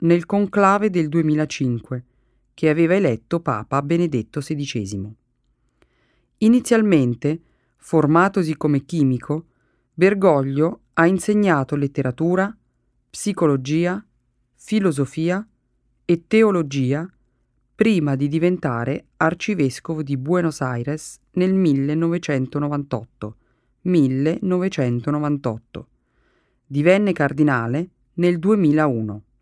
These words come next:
Il cardinale Jorge Mario Bergoglio è considerato un conservatore, ma è noto per la sua umiltà. È noto per la sua austerità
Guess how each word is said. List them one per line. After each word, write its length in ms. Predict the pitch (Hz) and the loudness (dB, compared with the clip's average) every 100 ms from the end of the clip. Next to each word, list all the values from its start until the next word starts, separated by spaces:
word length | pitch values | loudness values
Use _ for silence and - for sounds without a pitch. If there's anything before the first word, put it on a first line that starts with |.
| _ _ _ _ _ _ _ | _ _ _ _ _ _ _
Il 160 | 180 | -4
cardinale 640 | 165 202 180 208 233 254 196 | 0 -2 0 -2 0 2 0
Jorge 640 | - 190 208 - 165 151 | 2 2 2 -2 -2 0
Mario 400 | 165 170 180 175 | 2 2 4 2
Bergoglio 760 | 147 143 147 143 127 131 147 - _ _ _ | 0 0 2 2 0 -2 -4 -6 _ _ _
è 160 | _ 185 | _ -2
considerato 720 | - 190 - 190 208 185 160 | 2 0 2 2 4 2 2
un 160 | 165 175 | 0 0
conservatore, 920 | 185 170 165 143 147 143 123 120 123 _ _ _ _ _ | 0 -2 -2 -4 -4 -2 -2 -4 -8 _ _ _ _ _
ma 200 | - 160 | 2 4
è 60 | 160 | 6
noto 540 | 165 175 190 208 226 | 4 4 2 0 -2
per 220 | - 185 | 0 -2
la 100 | 170 | 0
sua 240 | 170 - 147 | -2 0 0
umiltà. 560 | 147 151 143 120 101 _ _ _ _ _ _ _ _ _ | 0 -2 -2 -8 -8 _ _ _ _ _ _ _ _ _
È 140 | - 170 | 0 2
noto 420 | 175 180 185 165 | 6 4 4 0
per 160 | 156 | 0
la 100 | 156 | -2
sua 280 | 151 - 170 | -4 0 2
austerità 840 | 151 139 - 143 135 - 156 208 | 2 0 -2 -2 -2 -2 -4 -4